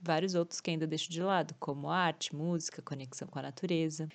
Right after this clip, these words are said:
E aí eu precisei encontrar ambientes onde eu consigo me divertir com a escrita e ao mesmo tempo oferecê-la como um serviço, que eu consegui colocar esse meu lado mais à mostra.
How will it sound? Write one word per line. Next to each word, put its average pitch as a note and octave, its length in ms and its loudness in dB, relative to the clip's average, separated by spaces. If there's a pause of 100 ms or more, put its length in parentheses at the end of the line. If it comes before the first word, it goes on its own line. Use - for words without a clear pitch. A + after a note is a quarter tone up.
(140)
E E3+ 80 4
aí F#3+ 140 8
eu A#3 60 6
precisei G3+ 500 2
encontrar F#3 720 2
ambientes F3 580 2
onde E3+ 200 2
eu E3 40 6
consigo F#3 560 0
me D#4 140 4
divertir G3+ 480 2
com - 80 0
a D#3+ 40 6
escrita D#3 540 0
e G3+ 60 8
ao B3 80 6
mesmo A3+ 260 2
tempo E3 300 0
oferecê-la D3 560 2
como C#3 260 -6
um C3+ 40 -8
serviço, D3+ 760 -2 (600)
que - 100 6
eu G#3+ 60 6
consegui A3 360 -2
colocar A3 400 0
esse - 160 -2
meu G#3 100 0
lado G3 280 4
mais G3+ 200 -2
à B3 80 -2
mostra. F3+ 560 -4